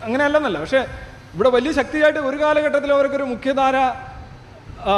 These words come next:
സാമൂഹിക രംഗത്തൊരു വലിയൊരു, നിങ്ങൾ ഈ പറയുന്ന ഒരു സ്വാധീന ശക്തിയായിട്ടൊന്നും വന്നിട്ടില്ല. അങ്ങനൊരു കാലം ഇല്ലായിരുന്നു.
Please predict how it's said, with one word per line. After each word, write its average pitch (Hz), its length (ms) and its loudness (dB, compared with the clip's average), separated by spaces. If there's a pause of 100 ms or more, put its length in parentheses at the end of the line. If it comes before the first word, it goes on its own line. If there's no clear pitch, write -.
(360)
സാമൂഹിക 240 500 2 (1300)
രംഗത്തൊരു 226 440 2
വലിയൊരു, 233 400 0 (160)
നിങ്ങൾ 220 220 0
ഈ - 80 0
പറയുന്ന 220 300 2
ഒരു 214 100 0
സ്വാധീന 220 380 0
ശക്തിയായിട്ടൊന്നും 214 520 -2 (840)
വന്നിട്ടില്ല. 196 420 0 (720)
അങ്ങനൊരു 226 360 0
കാലം 226 280 2
ഇല്ലായിരുന്നു. 202 400 0